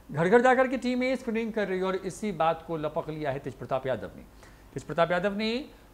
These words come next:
मंगल पांडे के दो tweets को कोट करते हुए उन्हें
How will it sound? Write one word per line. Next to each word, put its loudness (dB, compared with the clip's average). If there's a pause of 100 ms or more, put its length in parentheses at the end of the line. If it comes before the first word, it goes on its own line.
मंगल 2
पांडे 0
के -2
दो 2
tweets -6
को -4
कोट 2
करते 0
हुए -6
उन्हें -6